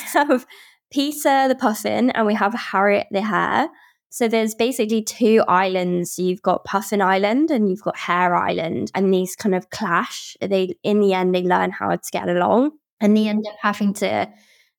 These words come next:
like, cohabitate and live, live on the same island. So that's really where the title came from, was that initially there's a bit where there's a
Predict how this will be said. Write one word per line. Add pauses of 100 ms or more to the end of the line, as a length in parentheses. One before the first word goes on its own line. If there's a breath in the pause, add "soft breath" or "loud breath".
like,
cohabitate
and
live,
live
on
the
same
island. (300 soft breath)
So
that's
really
where
the
title
came
from,
was
that (280 soft breath)
initially
there's
a
bit
where
there's
a